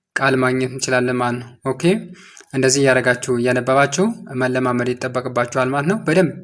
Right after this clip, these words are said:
ካነበባችሁ በኋላ ቪዲዮውን ደግሞ እያቆማችሁ እየጻፋችሁ መለማመድ ይሄ ግዴታ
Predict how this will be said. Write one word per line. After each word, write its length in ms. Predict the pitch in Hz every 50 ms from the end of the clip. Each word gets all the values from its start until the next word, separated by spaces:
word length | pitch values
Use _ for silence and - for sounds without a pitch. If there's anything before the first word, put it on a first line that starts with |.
| - -
ካነበባችሁ 600 | - - 139 135 127 123 123 123 123 120 - 127 117
በኋላ 300 | 117 120 120 123 139 170 214 226 - - - - - - - _ _ _ -
ቪዲዮውን 280 | 143 139 151 160 156
ደግሞ 160 | 147 143 143 139
እያቆማችሁ 540 | 131 131 131 - 131 127 131 127 127 -
እየጻፋችሁ 500 | 185 135 131 - 123 120 131 120 - -
መለማመድ 540 | 120 120 120 117 120 123 127 139 165 196 180 -
ይሄ 180 | - 131 123 127
ግዴታ 340 | 123 135 120 117 127 123